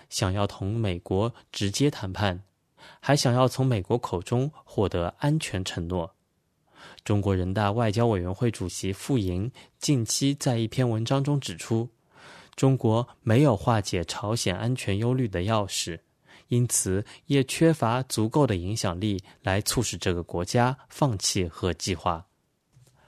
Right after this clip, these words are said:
而本周一，特朗普总统则出人意料地表示，如果能够和金正恩会晤，他会感到很荣幸。但是就目前来看，朝鲜半岛局势还远没有出现缓和的迹象。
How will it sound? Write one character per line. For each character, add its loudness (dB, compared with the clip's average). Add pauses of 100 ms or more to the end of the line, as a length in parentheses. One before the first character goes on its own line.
(340)
而 4
本 4
周 2
一， 2 (180)
特 4
朗 4
普 -2
总 0
统 0
则 0
出 -2
人 2
意 0
料 2
地 -2
表 -4
示， -2 (440)
如 4
果 4
能 0
够 6
和 0
金 2
正 4
恩 4
会 0
晤， -2 (240)
他 -2
会 0
感 0
到 2
很 -2
荣 -6
幸。 -2 (880)
但 6
是 4
就 4
目 6
前 0
来 0
看， -2 (340)
朝 6
鲜 4
半 2
岛 2
局 -4
势 0 (200)
还 0
远 4
没 2
有 2
出 -4
现 2
缓 -2
和 -8
的 2
迹 -2
象。 -2